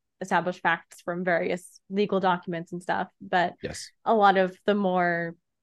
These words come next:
Speaker 1: uh, kind of colorful stuff is from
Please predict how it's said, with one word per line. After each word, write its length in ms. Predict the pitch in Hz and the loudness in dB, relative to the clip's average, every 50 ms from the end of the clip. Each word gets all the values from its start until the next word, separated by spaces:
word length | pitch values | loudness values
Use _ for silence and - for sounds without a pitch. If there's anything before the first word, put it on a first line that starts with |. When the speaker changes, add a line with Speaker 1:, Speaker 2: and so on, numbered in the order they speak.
| _ _ _ - | _ _ _ -2
Speaker 1:
uh, 360 | 165 175 170 165 165 - - | 0 2 2 2 2 0 -2
kind 180 | 180 - 196 165 | -2 0 0 0
of 100 | 175 - | 0 0
colorful 440 | - 202 180 175 180 185 - 160 180 | 0 2 2 2 2 2 0 -2 -2
stuff 360 | - - 170 170 175 196 - - - - | 2 4 4 4 4 2 -2 -10 -12 -6
is 580 | - 180 180 170 165 165 160 165 160 170 - - _ _ _ _ _ _ | -2 0 0 2 2 0 0 -2 -4 -6 -12 -18 _ _ _ _ _ _
from 520 | - 190 175 175 170 170 165 165 165 165 | 0 0 2 2 2 0 0 -2 -2 -4